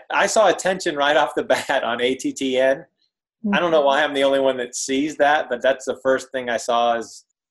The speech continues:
to me, it screamed attention. So I, I do like it. I'm a little down on four letter dot coms. I have really good, great, I mean, I have great four-letter acronym dot coms.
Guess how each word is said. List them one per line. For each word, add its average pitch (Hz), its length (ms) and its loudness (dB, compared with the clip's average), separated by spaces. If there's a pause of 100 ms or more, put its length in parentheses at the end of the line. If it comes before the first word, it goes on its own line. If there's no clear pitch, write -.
(100)
to 123 80 -12
me, 127 220 -2
it - 200 -8 (680)
screamed 123 420 -8
attention. 110 540 -8
So 123 120 -8
I, 127 160 -4 (200)
I 135 100 -2
do 135 240 -4
like 117 260 -2
it. 131 100 -8
I'm 156 160 -2
a 202 40 0
little 196 260 0
down 135 320 0
on 139 160 -4
four 139 200 0
letter 135 160 2
dot 131 180 2
coms. 139 220 -4
I 143 80 0
have 147 180 -2
really 139 380 -2 (120)
good, 127 440 -2 (1080)
great, 127 380 2
I 113 100 -4
mean, 156 120 0
I 165 40 2
have 123 140 -2
great 147 420 0
four-letter 120 800 0
acronym 117 680 -4 (240)
dot 113 340 -2
coms. 104 560 -6